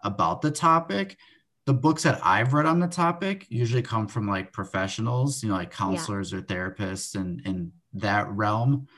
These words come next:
Speaker 1: of explain the issue. But yours is one of the w-, first ones that I have now that comes from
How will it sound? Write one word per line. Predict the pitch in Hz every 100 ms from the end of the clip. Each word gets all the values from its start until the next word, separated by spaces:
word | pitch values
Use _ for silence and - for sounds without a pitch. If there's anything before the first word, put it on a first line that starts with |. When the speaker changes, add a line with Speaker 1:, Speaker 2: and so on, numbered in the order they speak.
| _ _ -
Speaker 1:
of | 110 104 101 92 - _ -
explain | - - 113 110
the | 104 95
issue. | 98 - 151 160 160 - _ _ _
But | 127 123 113 - -
yours | 113 113 131 160 160 147 123
is | 113
one | 110 120
of |
the | 110
w-, | 104 98 -
first | - 120 110 -
ones | 110 113 110 95
that | 95
I | 90 104 120
have | 117 95 92 92 87 - _ _ -
now | 107 110 139 107 95 95 95 _ _ _
that | 113 110
comes | - 117 107
from | - 113 107 101 95